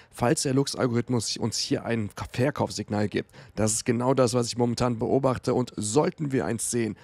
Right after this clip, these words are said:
bis jetzt haben wir noch keins, aber sollten wir eins bekommen, werde ich euch natürlich darüber updaten. Deshalb abonniert den Kanal und aktiviert die Glocke, damit ihr das nicht verpassen werdet. Außerdem,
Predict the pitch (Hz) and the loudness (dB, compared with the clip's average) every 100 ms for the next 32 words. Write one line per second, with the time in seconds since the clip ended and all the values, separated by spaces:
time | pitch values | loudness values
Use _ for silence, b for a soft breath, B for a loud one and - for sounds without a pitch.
0 | B - 98 - 104 - 110 135 127 123 | B -8 -2 2 2 2 0 2 4 2
1 | 101 117 123 123 B B B - 123 160 | 2 4 4 2 B B B 4 6 6
2 | 151 107 107 131 143 131 123 117 - 117 | 4 -2 0 0 0 -4 -4 -4 0 0
3 | 117 82 120 110 110 117 104 - 127 117 | 0 -2 -4 0 -2 0 -2 0 0 0
4 | 107 90 117 - 117 120 113 113 117 - | 0 0 0 2 0 0 -2 0 0 0
5 | - - 113 135 147 139 113 113 113 110 | 0 2 2 2 0 -2 -4 -2 -2 -2
6 | 107 - 107 120 - 113 113 107 101 B | -4 -2 0 0 0 2 2 2 -2 B
7 | B - 95 117 131 113 - 107 107 - | B -4 0 2 4 2 0 -4 -4 -2
8 | 107 - 104 101 78 - B B B - | -2 -2 0 0 -2 -8 B B B 4
9 | 117 135 139 127 127 | 6 6 4 2 2